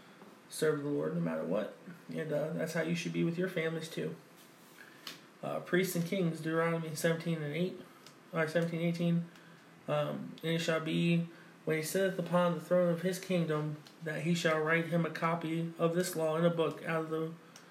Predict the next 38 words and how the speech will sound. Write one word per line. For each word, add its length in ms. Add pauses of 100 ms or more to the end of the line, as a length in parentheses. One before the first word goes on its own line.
(320)
that 220
which 180
is 120
before 320
the 100
priests 380
of 320 (180)
the 80
Levites." 520
So 140
in 60
the 80
Old 160
Testament 340
times, 440 (520)
uh, 140
God 240
used 220
the 80
home, 480 (100)
fathers, 540 (760)
the 80
government, 560
kings, 320
and 140
religion, 500 (240)
priests 480
to 180
multiply 400
copies 460
of 140
his 140
word, 440 (400)
uh, 140
for 120
the 60
next 260
generation. 560